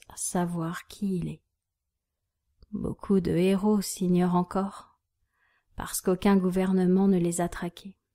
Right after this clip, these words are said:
Ils n'ont pas eu l'occasion de découvrir à quel point ils comptaient, à quel point ils pouvaient avoir de l'impact sur la société. Oui, beaucoup de héros ne comprennent pas tout de suite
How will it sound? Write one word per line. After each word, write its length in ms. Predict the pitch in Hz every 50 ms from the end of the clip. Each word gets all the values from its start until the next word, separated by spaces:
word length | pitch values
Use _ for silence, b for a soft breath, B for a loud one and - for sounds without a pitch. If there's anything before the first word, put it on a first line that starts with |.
| _ _ _ _ _ _ _ _ _ _ _ _ _ _ _ _
Ils 180 | 208 190 190 185
n'ont 160 | 185 180 190
pas 240 | - - 185 180 180
eu 140 | 185 180 175
l'occasion 640 | 175 175 175 180 - 180 175 175 175 190 202 196 185
de 120 | 175 170
découvrir 760 | 170 180 175 180 - - 185 180 180 180 180 190 190 185 - _ _ _ _ _ _ _ _ _ _ _ _
à 120 | - 156
quel 280 | - - 190 180 170 170
point 280 | - - 202 196 180 170
ils 180 | 160 175 -
comptaient, 460 | - - 185 185 - - 185 190 - _ _ _ _ _ _ _ _ _ _ _ _ _ _ _ _ _ _ _ _ - - _ -
à 120 | 185 165
quel 260 | - - 185 175 170 170
point 300 | - - 214 208 202 185
ils 140 | 165 170
pouvaient 360 | - - 202 185 175 185 190 180
avoir 400 | 170 170 175 196 196 190 185 180
de 100 | 180 180
l'impact 520 | 175 175 175 175 - 196 190 - - -
sur 240 | - - - 170 160
la 140 | 156 165 165
société. 600 | - 196 190 - - 185 175 - - - - _ _ _ _ _ _ _ _ _ _ _ _ _ _ _ _ _ _ _ _ _ _ -
Oui, 280 | 185 180 175 - - _ _ _ _ _ _ _ _ _ _ _ _ _ _ _
beaucoup 340 | - 175 - - - - 208
de 120 | 180 185 180
héros 360 | 175 180 185 185 208 214 208
ne 140 | 185 170 170
comprennent 500 | - - 185 180 - - 202 185 185 185
pas 160 | - 175 180
tout 140 | - 196 185
de 60 | -
suite 440 | - - - - - - - -